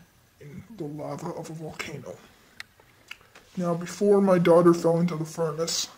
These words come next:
I was with her when this happened. Now, the really weird thing is, she went into the wrong one, and I heard her scream her death scream. Then I went into the other one,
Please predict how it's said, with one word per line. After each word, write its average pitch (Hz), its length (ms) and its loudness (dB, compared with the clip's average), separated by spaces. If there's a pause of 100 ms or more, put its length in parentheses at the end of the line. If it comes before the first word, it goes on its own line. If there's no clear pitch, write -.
(460)
I 175 100 6
was 156 220 0
with 180 200 2
her 156 120 -6
when 156 180 -6
this 156 160 -6
happened. - 420 -4 (1080)
Now, 170 100 -4
the 156 80 -10
really - 340 -4
weird 196 240 0
thing 196 160 -4
is, 214 300 -2 (380)
she - 180 -14
went 170 220 -6
into 170 200 -6
the 151 100 -10
wrong 165 340 -6
one, 160 300 -2 (540)
and 165 120 -6
I 151 60 -6
heard 170 360 -6
her 175 160 2
scream 160 440 -6
her 160 160 -8
death 151 200 -8
scream. 185 460 0 (520)
Then 175 180 2
I 175 300 2
went 170 240 0
into 160 180 -6
the 165 160 4
other 180 120 4
one, 135 240 -10